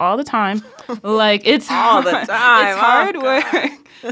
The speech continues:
Speaker 1: And it's like, okay, freshman year, yeah, you met people, but then everyone's, like, changed. All these friend groups and dynamics had
Speaker 2: Mm-hmm,
Speaker 1: changed
Speaker 2: mm-hmm.
Speaker 1: sophomore year.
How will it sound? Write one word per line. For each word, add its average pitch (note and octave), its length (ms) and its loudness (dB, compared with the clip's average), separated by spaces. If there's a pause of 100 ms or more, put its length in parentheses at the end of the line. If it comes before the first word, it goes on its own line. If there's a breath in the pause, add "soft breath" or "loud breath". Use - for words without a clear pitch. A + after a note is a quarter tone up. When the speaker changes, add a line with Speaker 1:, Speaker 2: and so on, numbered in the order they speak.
Speaker 1:
And C#4 220 0
it's C#4+ 200 -2
like, A#3+ 300 0
okay, B3 320 0
freshman D#4 460 0
year, D4 160 0
yeah, B3+ 280 2
you C4 200 0
met B3+ 180 -2
people, B3+ 500 -2 (240 loud breath)
but A3+ 180 0
then A3+ 440 0 (160)
everyone's, A#3+ 460 2
like, F#3+ 160 -4
changed. A#3 340 -4
All A3 160 0
these A3+ 160 -4
friend A3 240 -2
groups A3 200 -6
and G#3 120 -4
dynamics G3+ 540 -6
had F#3+ 160 -6
Speaker 2:
Mm-hmm, F3+ 80 -14
Speaker 1:
changed G3+ 300 -8
Speaker 2:
mm-hmm. - 80 -14
Speaker 1:
sophomore G#3 420 -2
year. G3 280 -6